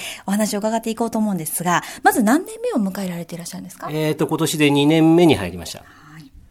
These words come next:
Speaker 1: お店ができた経緯も教えていただけますか？
Speaker 2: え、お店はやはり、あの、私はもうベーカリーレストランっていうところで二十年ほど経験させていただいて、えー、やはり、あの、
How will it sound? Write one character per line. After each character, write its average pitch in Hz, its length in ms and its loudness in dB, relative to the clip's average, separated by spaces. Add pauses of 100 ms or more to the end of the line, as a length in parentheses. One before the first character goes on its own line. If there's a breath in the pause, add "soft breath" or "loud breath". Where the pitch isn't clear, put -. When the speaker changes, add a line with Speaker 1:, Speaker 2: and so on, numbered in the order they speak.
(460 soft breath)
Speaker 1:
お 190 80 -2
店 220 220 0
が 254 100 2
で 269 140 -2
き - 80 -12
た 269 120 -2
経 233 200 -10
緯 226 60 -6
も 190 120 -6
教 185 140 -8
え 180 40 -8
て 185 100 -8
い 185 40 -10
た 196 80 -10
だ 190 120 -10
け 196 100 -14
ま 196 100 -10
す - 100 -14
か？ - 100 -20 (120)
Speaker 2:
え、 147 160 -10 (300 loud breath)
お 127 80 -2
店 123 800 6
は 113 220 4
や 110 160 4
は 120 120 0
り、 104 140 2
あ 92 80 0
の、 90 1040 -8 (340 loud breath)
私 113 720 0
は 104 260 0
も 101 280 -2
う 87 80 -12
ベ 113 100 -2
ー 123 60 -2
カ 135 120 4
リ 135 220 2
ー 131 40 0
レ 139 100 2
ス - 60 0
ト 117 100 -2
ラ 92 100 -2
ン 92 80 -6
っ - 500 -16
て 110 80 -4
い 107 140 0
う 98 260 0
と 113 120 -8
こ 101 100 -6
ろ 98 120 -2
で 90 140 -8
二 104 200 -4
十 117 240 0
年 117 180 2
ほ 110 140 -4
ど 107 360 -2 (240)
経 104 200 0
験 104 180 -6
さ 92 140 -10
せ 92 100 -10
て - 80 -12
い 98 80 -8
た 98 80 -8
だ 98 140 -4
い 98 80 -8
て、 123 200 -6 (360 loud breath)
え 95 640 2
ー、 - 20 -2
や 98 80 -4
は 110 80 0
り、 92 320 -6
あ 101 80 -8
の、 87 600 -8